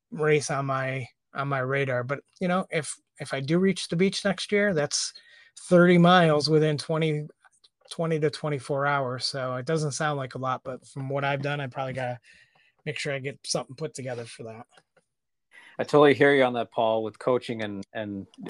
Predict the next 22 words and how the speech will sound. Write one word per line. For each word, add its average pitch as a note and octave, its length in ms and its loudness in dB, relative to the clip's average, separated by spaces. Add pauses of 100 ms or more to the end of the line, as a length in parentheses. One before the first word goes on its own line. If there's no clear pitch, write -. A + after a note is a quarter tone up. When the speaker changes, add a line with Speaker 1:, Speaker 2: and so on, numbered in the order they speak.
(680)
Speaker 2:
our A#2 160 2
own A#2+ 180 2
personal B2 500 0
running. G#2 340 0
And G#2 100 -6
that's A#2 240 -2
why B2+ 360 8
I'm, A2 280 -2 (100)
I'm G2 100 -20
trying B2+ 240 -4
to C3+ 60 -4
get C3+ 140 -4
my B2+ 140 -4
miles C3+ 440 0
in C#3 140 -8
now C3 340 -2
before A2+ 300 -10
Wyatt B2 340 -2
gets B2+ 240 -6
older, A2+ 360 -2
because, G#2 500 -10
uh, G#2 320 -2